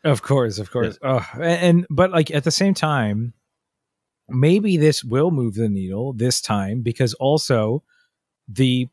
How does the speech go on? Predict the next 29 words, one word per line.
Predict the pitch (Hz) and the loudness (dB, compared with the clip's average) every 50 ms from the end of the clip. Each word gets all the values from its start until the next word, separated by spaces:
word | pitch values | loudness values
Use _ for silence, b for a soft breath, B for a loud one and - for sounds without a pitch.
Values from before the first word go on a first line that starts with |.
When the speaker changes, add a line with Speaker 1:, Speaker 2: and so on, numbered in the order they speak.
| _ _ _ _ _ | _ _ _ _ _
Speaker 1:
president | - 147 147 147 143 147 135 131 120 | -2 0 0 2 2 0 0 0 0
of | 117 110 - - | 0 -2 -4 -4
PlayStation | - - 165 196 226 - - - 110 104 92 - 107 104 107 | -2 0 2 2 0 0 0 0 0 -2 -2 -4 -4 -4 -4
made | 117 120 120 113 113 | -2 0 0 2 2
a | 113 | 0
statement | 104 - - 135 120 120 127 123 117 113 | 0 -2 0 -2 0 0 0 -2 -4 -2
internally | 127 120 110 - - 127 135 151 156 139 123 117 117 | -2 -4 -4 -2 -2 0 2 2 2 0 0 -2 -4
at | 113 101 | -4 -4
PlayStation | - 113 110 104 - - 110 104 - - 123 | -4 -2 -2 -2 -2 -4 -6 -6 -6 -6 -6
that | 123 120 | -6 -6
got | 104 117 107 95 - | -6 -6 -6 -6 -4
sent | - 123 113 113 | -4 -2 -2 -2
out | 117 120 - | -2 -4 -6
to | - 123 | -4 -4
the | 113 110 | -4 -4
reporters | 104 - - 113 110 110 113 120 139 151 b b b b b b b b b b _ - | -6 -6 -8 -8 -6 -6 -6 -6 -6 -8 b b b b b b b b b b _ 0
that | 135 156 | 0 0
was | 156 131 110 | 0 -2 -2
basically | - 135 123 135 - - - 143 | 0 0 2 2 0 0 2 2
like, | 131 131 123 120 120 - - - _ _ _ _ _ _ _ _ | 4 4 4 2 0 -2 -4 -12 _ _ _ _ _ _ _ _
"Hey, | - 147 165 175 123 113 | -2 0 2 2 0 0
we, | 110 113 120 135 123 123 120 | -2 -2 -2 -2 -4 -4 -2
we | 113 127 156 151 | 0 2 4 4
have | 143 147 156 156 | 4 2 2 0
a | 156 | 0
relationship | 143 135 135 139 151 - - 139 - - 143 - _ | 0 0 0 0 0 -2 -2 -2 -2 -2 -2 -2 _
with | - 127 - - - - | -6 -8 -8 -10 -12 -10
Activision, | 113 107 110 _ - 113 110 131 123 127 156 170 185 185 185 180 - | -8 -8 -8 _ -4 -2 0 0 2 2 2 4 4 2 2 0 -2
and | 107 104 107 113 117 120 127 131 131 127 127 | -2 -2 0 0 0 0 0 -2 -2 -4 -6